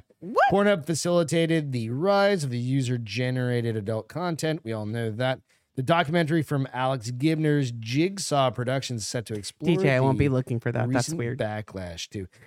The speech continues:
Speaker 2: So nonetheless, I just wanna set the
Speaker 1: So wait,
Speaker 2: stage.
Speaker 1: so what is, what is it? It's a
Speaker 2: It's a
Speaker 1: documentary?
Speaker 2: docuseries about, like,
Speaker 1: A doctor for Pornhub?
Speaker 2: No,
Speaker 1: So we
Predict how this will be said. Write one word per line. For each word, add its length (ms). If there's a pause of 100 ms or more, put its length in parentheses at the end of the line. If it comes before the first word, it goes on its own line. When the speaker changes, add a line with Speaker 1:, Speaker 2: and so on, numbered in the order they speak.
(100)
Speaker 2:
So 140
nonetheless, 480
I 40
just 80
wanna 300
set 360
the 120
Speaker 1:
So 120
wait, 100
Speaker 2:
stage. 260
Speaker 1:
so 100
what 240
is, 220
what 240
is 180
it? 180
It's 200
a 200
Speaker 2:
It's 60
a 20
Speaker 1:
documentary? 640
Speaker 2:
docuseries 680
about, 420
like, 340
Speaker 1:
A 120
doctor 500
for 140
Pornhub? 600
Speaker 2:
No, 100
Speaker 1:
So 160
we 180